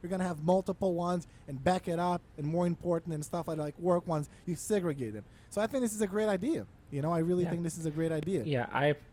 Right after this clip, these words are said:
Speaker 2: I describe a, s-, a scheme where when you start it up, you can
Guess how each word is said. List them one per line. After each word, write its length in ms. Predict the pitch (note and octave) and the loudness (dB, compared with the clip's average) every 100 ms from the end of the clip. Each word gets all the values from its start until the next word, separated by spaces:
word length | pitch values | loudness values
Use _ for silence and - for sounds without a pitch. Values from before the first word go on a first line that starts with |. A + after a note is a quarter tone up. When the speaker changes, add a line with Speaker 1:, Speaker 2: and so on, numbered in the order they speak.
| C#3+ C#3 C#3 | 0 0 4
Speaker 2:
I 200 | D3+ C#3 | 4 4
describe 680 | B2+ - E3+ E3+ D3+ C#3+ - - | -2 -2 2 4 6 4 0 -2
a, 140 | B2+ | 2
s-, 180 | A#2 - | 2 -2
a 80 | C#3 | -8
scheme 600 | - - F3 F3 E3+ C#3 | -8 -8 -2 0 2 2
where 280 | B2 A#2 A#2+ | 4 4 4
when 160 | A#2 B2 | 4 2
you 120 | A#2+ | -2
start 280 | - C#3+ C3 | 2 4 6
it 120 | B2 | 6
up, 240 | A2+ G#2 - - - - - - - - | 4 2 -8 -20 -20 -20 -20 -20 -20 -10
you 140 | B2 B2+ | -4 8
can 580 | - A#2+ A#2 A2+ A2 | 10 10 4 0 -4